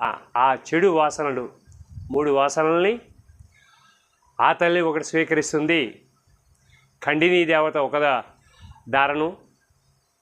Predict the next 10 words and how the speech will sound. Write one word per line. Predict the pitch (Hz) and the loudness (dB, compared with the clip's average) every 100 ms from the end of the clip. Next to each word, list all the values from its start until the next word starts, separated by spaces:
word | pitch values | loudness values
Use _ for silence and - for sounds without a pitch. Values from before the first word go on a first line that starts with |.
| _ _ 120 | _ _ -2
వర్ధినీ | 143 139 180 170 | 0 2 2 2
దేవత | 160 151 143 | 2 0 -2
ఒక | 131 | -2
దారను | 147 143 139 135 113 | 2 2 0 -4 -8
స్వీకరిస్తూ | - 156 139 139 131 156 | -8 -4 0 -2 -2 -2
ఉంటారు. | 131 120 120 110 - _ _ _ _ _ - - - _ _ _ _ - - - - | -2 -2 -4 -6 -14 _ _ _ _ _ -20 -20 -20 _ _ _ _ -20 -20 -18 -2
ఆ | 123 135 | 0 2
మూర్తి | 139 160 - 175 135 120 - - - - | 0 -2 0 0 -2 -6 -14 -20 -20 -18
మహా | 113 - 156 139 107 - - - - - - _ _ 156 | -12 -2 0 0 -2 -12 -20 -20 -20 -20 -20 _ _ 0
ప్రేమమూర్తి. | 147 151 185 180 156 - | 2 2 2 0 -2 -2